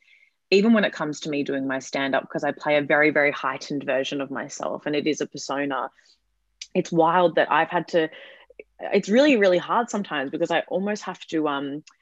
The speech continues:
defend myself or defend what I'm doing because people think it's real. Like, people don't get that I'm joking or that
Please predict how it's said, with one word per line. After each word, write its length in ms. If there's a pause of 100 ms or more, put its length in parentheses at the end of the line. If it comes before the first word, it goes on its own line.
(200)
defend 460
myself 440
or 80
defend 640
what 160
I'm 200
doing 320
because 200
people 300
think 240
it's 220
real. 340
Like, 160
people 240
don't 160
get 220
that 100
I'm 300
joking 520
or 200
that 120